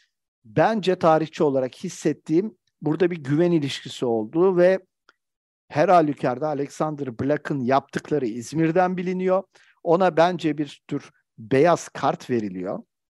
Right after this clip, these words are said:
ve "Sen bu işi hallet kendi başına, biz bunun Türkçesiyle ilgileniyoruz" tarzında bir şey var. Yalnız tabii Alexander Black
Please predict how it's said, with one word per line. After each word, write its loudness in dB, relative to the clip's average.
ve 6
"Sen 2
bu 6
işi 0
hallet 0
kendi -6
başına, -4
biz -4
bunun 0
Türkçesiyle 0
ilgileniyoruz" -4
tarzında 2
bir -8
şey -4
var. -10
Yalnız 2
tabii 2
Alexander 0
Black -4